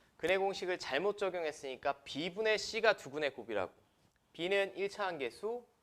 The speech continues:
상수항, 예분의 A니까 마이너스 팔. 자, 여기까지 돼요?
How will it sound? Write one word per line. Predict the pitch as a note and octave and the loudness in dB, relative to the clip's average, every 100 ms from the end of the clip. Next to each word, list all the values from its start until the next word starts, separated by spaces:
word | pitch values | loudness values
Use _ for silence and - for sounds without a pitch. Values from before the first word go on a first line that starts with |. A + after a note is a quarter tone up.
| _ | _
상수항, | F3 E3+ D#3 A#2 - | -10 -8 -6 -8 -8
예분의 | A#2 C3 D3+ E3+ A2+ | -2 -2 0 0 0
A니까 | A#2 C3 - F3 F#3+ - _ _ _ _ _ - - _ _ _ - _ _ _ _ _ - _ - | 0 -6 -4 -6 -6 -12 _ _ _ _ _ -20 -20 _ _ _ -20 _ _ _ _ _ -20 _ -6
마이너스 | A2+ A#2+ G#2+ - | -4 -4 -10 -16
팔. | - B2+ _ _ _ _ _ _ _ _ _ _ _ _ _ _ _ _ _ _ - _ | -16 -16 _ _ _ _ _ _ _ _ _ _ _ _ _ _ _ _ _ _ -20 _
자, | - C#3 - _ _ _ C3+ | -12 -12 -12 _ _ _ -8
여기까지 | C3 C3+ C3+ C3 | -6 -2 -4 -4
돼요? | - A2+ E3+ | -4 -6 -6